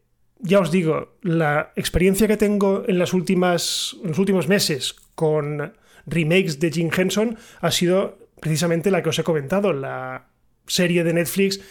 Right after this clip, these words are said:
Cristal Oscuro, la era de la resistencia, una serie que a mí me encantó. O sea, es una de las cosas más maravillosas que he visto este año en, en Netflix. No puedo dejar de recomendarla porque es que es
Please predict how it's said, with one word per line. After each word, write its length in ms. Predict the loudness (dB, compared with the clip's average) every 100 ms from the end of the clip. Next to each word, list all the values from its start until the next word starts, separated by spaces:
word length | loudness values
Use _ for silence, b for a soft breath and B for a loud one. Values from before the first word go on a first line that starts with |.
| B B
Cristal 300 | -4 0 0
Oscuro, 420 | 2 0 2 0
la 220 | -4 -2
era 140 | 0 0
de 80 |
la 60 | 0
resistencia, 640 | 0 -2 0 0 0 -2 B B B B B
una 200 | 0 2
serie 240 | 4 2
que 80 | 4
a 20 |
mí 100 | 2
me 140 | 2 2
encantó. 640 | 0 -2 -2 -2 -2 -6 -20 _
O 100 | -10
sea, 520 | -8 -6 -8 -12 _ _
es 280 | -8 -8
una 240 | -4 -2 0
de 80 | 0
las 140 | 0
cosas 200 | 0 2
más 220 | 0 2
maravillosas 640 | 2 2 0 0 0 -2
que 120 | -2 -2
he 40 |
visto 340 | -2 -2 -2
este 260 | -2 -2 -2
año 380 | 0 0 -2 -4
en, 540 | -8 -6 -8 -12 -16 -10
en 180 | -6 0
Netflix. 480 | -2 0 -6 -6 -18 B B B B
No 340 | 0 2 2 -2
puedo 380 | -2 2 4 4
dejar 260 | 2 2
de 80 | 2
recomendarla 640 | 0 0 0 0 0 0
porque 320 | 0 -2 -2
es 140 | -4 -2
que 140 | -2
es 280 | -2 -4